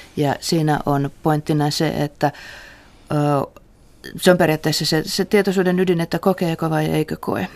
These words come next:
jotain. Että se, se tunnetietoisuus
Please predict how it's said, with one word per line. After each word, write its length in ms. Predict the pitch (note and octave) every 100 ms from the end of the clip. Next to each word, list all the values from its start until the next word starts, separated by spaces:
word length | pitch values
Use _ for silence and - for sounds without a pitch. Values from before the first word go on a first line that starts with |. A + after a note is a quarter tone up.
| - -
jotain. 520 | - - - - E3 D#3+ -
Että 360 | D3+ - C#3+ - - -
se, 160 | - - - - - -
se 380 | - E3+ D3+ - - - -
tunnetietoisuus 840 | G#3 G3 - E3+ E3 E3+ D#3 D3+